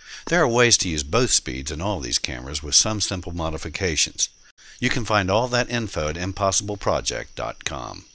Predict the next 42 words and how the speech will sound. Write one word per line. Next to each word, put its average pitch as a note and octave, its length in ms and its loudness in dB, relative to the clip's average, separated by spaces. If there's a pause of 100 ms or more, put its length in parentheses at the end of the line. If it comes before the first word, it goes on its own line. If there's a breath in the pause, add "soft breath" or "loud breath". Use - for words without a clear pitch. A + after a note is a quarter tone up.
(520)
One D#3 180 6
other C3+ 240 8
interesting D#2+ 460 2
note D#2 200 2
is F#2+ 120 4
that F2 140 0
the F2+ 80 0
battery G#2+ 480 4
that C#2+ 140 -6
powers A#2 360 2
the D2 100 -6
cameras B1+ 560 -2 (220 loud breath)
is G#2+ 160 6
actually C#3+ 360 6
built C3 220 4
into B2+ 160 -2
the B2 120 0
film D#3 340 2
pack, - 380 -4 (400 loud breath)
which - 180 0
helps B2 260 6
explain G2+ 440 4
the D2 80 0
rather C2+ 260 0
steep - 400 4
price F2+ 380 4
of B1 80 -8
these C2+ 200 -2
films. A1+ 540 -4 (500 loud breath)
An G2+ 120 2
eight-shot D3+ 540 6
pack D2+ 340 0
is D2+ 100 0
gonna D#2 180 -2
set - 300 4
you E2+ 80 -2
back F2 300 0
about C#2+ 240 -4
twenty A#2 280 -4
bucks F#2+ 380 0
or B1 60 -8
so. - 420 0